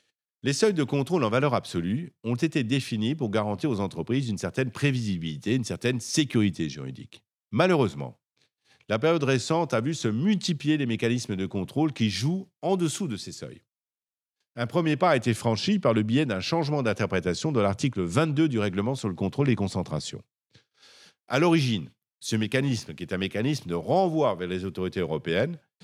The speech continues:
était prévu pour permettre à la Commission d'être saisie de concentrations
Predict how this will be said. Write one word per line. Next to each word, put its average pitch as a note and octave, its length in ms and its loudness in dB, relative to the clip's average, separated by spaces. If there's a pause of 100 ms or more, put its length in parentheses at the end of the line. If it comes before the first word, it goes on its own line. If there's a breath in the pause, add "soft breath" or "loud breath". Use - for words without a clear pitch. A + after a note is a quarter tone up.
(200 soft breath)
était D#3 260 2
prévu B2+ 340 0
pour C#3 160 -4
permettre A#2+ 420 0
à F#2+ 60 -4
la F2 100 -2
Commission G#2 520 -2
d'être G#2+ 280 -4
saisie G2+ 460 -2
de C#3+ 100 -6
concentrations C3+ 920 -2